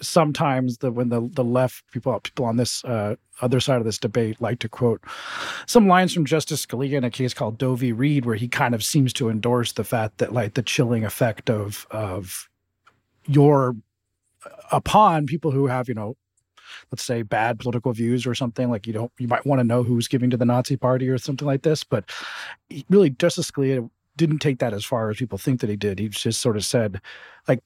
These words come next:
for people who, you know, don't have the, I guess, the, don't have the attitude that Justice Scalia had and the pugnaciousness of, like, not caring what people think about him and what he thinks about things, that's one, that's one thing. But there's a lot of people who just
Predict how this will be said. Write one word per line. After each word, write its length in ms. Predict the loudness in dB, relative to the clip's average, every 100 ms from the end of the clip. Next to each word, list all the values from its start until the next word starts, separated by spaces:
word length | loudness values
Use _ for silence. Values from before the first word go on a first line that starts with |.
| 0
for 120 | 4
people 280 | 4 4 4
who, 220 | 4 0 _ -4
you 100 | -4
know, 240 | -2 -6 -6
don't 180 | 0 2
have 300 | 2 0 0
the, 360 | -2 0 -2 -6 -18 _ _ 0
I 60 |
guess, 200 | 4 2
the, 140 | 2 -4 -2
don't 200 | 4 4
have 160 | 4 0
the 140 | 0 0
attitude 420 | 0 -2 -4 -4
that 140 | -4
Justice 340 | -4 -4 -6 -6
Scalia 300 | -4 -2 -2
had 260 | -2 -4
and 100 | -4
the 60 | -6
pugnaciousness 800 | -4 -2 -2 -2 -4 -4 -2 -4
of, 80 | -4
like, 180 | -4
not 220 | -2 -2 0
caring 320 | 0 2 0
what 140 | 0
people 220 | 0 0
think 220 | 4 4 6
about 300 | 2 0 -2
him 180 | -2
and 80 | -2
what 140 | -4 -2
he 160 | -2
thinks 240 | -2 -2 -2
about 220 | -4 0
things, 440 | 2 4 4 0 -4 -10 -10 -10 0
that's 300 | 2 2 0
one, 360 | 2 4 2 -2
that's 240 | -2 -2
one 180 | 0 0
thing. 280 | 0 -6 -4
But 200 | -6 -6 _
there's 180 | 2 2
a 60 | 2
lot 120 | 0
of 60 |
people 240 | 0 0 0
who 140 | 0 -2 _
just 240 | -6 -6